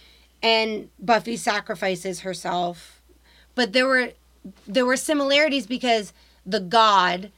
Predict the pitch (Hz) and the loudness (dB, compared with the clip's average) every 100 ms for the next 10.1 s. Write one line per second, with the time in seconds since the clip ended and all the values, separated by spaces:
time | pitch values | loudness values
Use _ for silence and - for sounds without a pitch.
0 | _ _ _ - 226 220 190 - _ _ | _ _ _ 2 4 4 0 -8 _ _
1 | - - 208 233 277 277 254 233 214 202 | -12 -8 -2 2 2 2 2 2 0 -6
2 | 202 _ _ _ _ _ _ _ 220 226 | -16 _ _ _ _ _ _ _ 0 4
3 | 226 240 247 240 - 226 208 196 202 208 | 4 4 -2 -8 -4 -2 -2 -4 -4 -2
4 | 190 196 - _ _ _ _ _ - 262 | -2 -6 -12 _ _ _ _ _ -4 0
5 | 247 226 220 196 - - - 269 262 262 | 0 -2 -4 -8 -12 -6 0 0 -2 -6
6 | 262 196 277 220 196 _ 214 214 202 185 | -6 -2 0 0 -2 _ 2 4 2 -6
7 | 180 240 226 202 196 180 214 208 190 175 | 0 0 0 -2 -4 -2 -2 0 -2 -2
8 | 233 180 - 202 196 190 185 214 220 220 | 0 -2 -4 -8 -6 -4 0 2 2 0
9 | 196 208 196 202 180 190 190 240 202 190 | -4 -4 -4 -6 -4 -4 -4 -4 -4 -4
10 | 170 | -4